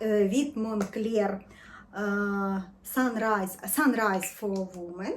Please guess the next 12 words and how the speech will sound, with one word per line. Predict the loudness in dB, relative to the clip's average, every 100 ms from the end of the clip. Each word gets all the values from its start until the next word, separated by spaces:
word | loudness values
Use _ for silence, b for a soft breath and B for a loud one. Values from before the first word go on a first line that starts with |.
| -6 -6 -4
якщо | -4 -2
я | -4
не |
помиляюся, | -4 -4 0 2 4 2 -2
тому | -4 -4 -6
що | -6
назва | -6 -4 -4
тут | -4 -4 -6
не | -4 -4 -4 -8 B B B -16 -10
написана. | -8 -2 -2 -2 -6 -4 -6 -8 -10
А, | -8 -6 -6 -10 -14 B B B B
аромат, | 0 0 0 2 4 4